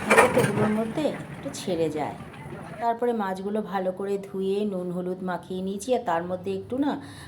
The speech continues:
আমি সাদা তেল দিয়ে মাখিয়ে নিয়েছি, কারণ কর্তামশাই বলে গেছে যে তেল দিয়ে মাখিয়ে নেবে, লাস্টে একটু তেল দিয়ে মাখিয়ে নেবে, না হলে না কড়াইয়ে যখন তুমি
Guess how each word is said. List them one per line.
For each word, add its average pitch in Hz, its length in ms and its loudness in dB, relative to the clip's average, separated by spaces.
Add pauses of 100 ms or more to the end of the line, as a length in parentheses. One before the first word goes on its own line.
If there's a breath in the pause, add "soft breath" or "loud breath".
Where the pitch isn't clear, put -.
(100)
আমি 190 160 -2
সাদা 185 400 2
তেল 185 260 0
দিয়ে 175 140 0
মাখিয়ে 160 380 -2
নিয়েছি, 156 440 -4 (500 loud breath)
কারণ 190 200 4
কর্তামশাই 190 560 0
বলে 185 260 0
গেছে 202 360 2
যে 190 100 -4
তেল 190 360 2
দিয়ে 190 160 4
মাখিয়ে 180 400 0
নেবে, 175 120 0
লাস্টে 175 260 0
একটু 190 200 -8
তেল 170 220 0
দিয়ে 170 160 0
মাখিয়ে 165 340 -4
নেবে, 160 200 0
না 160 160 0
হলে 180 180 0
না 277 200 0 (480 loud breath)
কড়াইয়ে 180 340 4
যখন 190 280 0
তুমি 196 220 -2